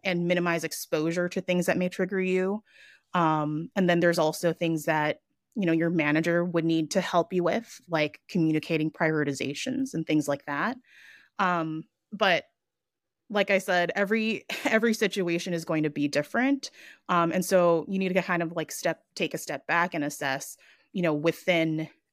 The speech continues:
understanding what I know about my company, understanding what I know about my manager,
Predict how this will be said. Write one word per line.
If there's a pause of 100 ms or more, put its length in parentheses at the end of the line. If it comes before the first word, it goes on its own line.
(220)
understanding
what
I
know
about
my
company,
understanding
what
I
know
about
my
manager,